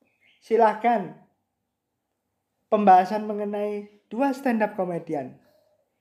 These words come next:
Kalau, kalau mau prolog dari aku gini, Mas. Jujur, Barcelona United itu adalah bermula dari rasa ketakutan.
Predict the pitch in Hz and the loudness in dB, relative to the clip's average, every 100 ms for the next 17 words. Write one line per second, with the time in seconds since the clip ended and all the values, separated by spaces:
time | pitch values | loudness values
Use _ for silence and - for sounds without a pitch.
0 | _ - 240 262 254 - 226 240 247 247 | _ 4 6 4 0 0 4 4 4 2
1 | 240 247 233 240 208 196 208 240 208 190 | 2 2 4 2 0 0 0 -2 -4 -6
2 | 156 131 - _ _ _ _ - 226 226 | -6 -10 -14 _ _ _ _ -4 -2 2
3 | 277 320 302 - - _ _ - 208 214 | 2 2 -4 -12 -20 _ _ 2 4 4
4 | 240 262 262 285 277 247 233 240 247 240 | 2 2 2 2 2 2 2 2 2 0
5 | 220 214 - 240 - 269 262 226 220 190 | -2 -2 -8 -10 -6 -4 0 0 2 2
6 | 180 220 233 - - _ _ _ _ _ | 4 2 0 -4 -20 _ _ _ _ _
7 | _ _ _ _ _ _ _ _ _ - | _ _ _ _ _ _ _ _ _ 0
8 | 208 208 247 247 202 214 226 208 214 208 | 2 4 4 4 2 0 -2 -2 -6 -6
9 | 170 165 185 135 | -8 -10 -12 -14